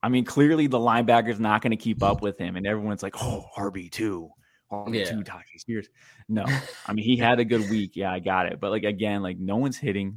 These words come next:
Speaker 1: no one's really going full speed. It's one, it's like, it's one v ones, man. Like, come on now. Eh, eh, defenders are always at a disadvantage in one v ones. There's no
Speaker 2: I think
Speaker 1: timer.
Speaker 2: everybody,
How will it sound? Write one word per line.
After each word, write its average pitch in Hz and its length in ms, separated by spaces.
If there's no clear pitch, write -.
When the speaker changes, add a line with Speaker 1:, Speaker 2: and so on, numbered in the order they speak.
Speaker 1:
no 196 120
one's 110 180
really 107 160
going 101 220
full 104 240
speed. - 420
It's - 140
one, 113 360
it's - 200
like, 113 200
it's - 140
one 139 160
v 127 80
ones, - 320
man. 87 140
Like, 127 160
come 104 120
on 95 140
now. - 200
Eh, 101 160
eh, 92 120
defenders 113 380
are - 40
always 110 240
at 104 80
a 95 40
disadvantage 98 480
in 90 80
one 92 140
v 90 100
ones. - 400
There's - 160
no 107 100
Speaker 2:
I 151 140
think 220 200
Speaker 1:
timer. 143 80
Speaker 2:
everybody, 127 520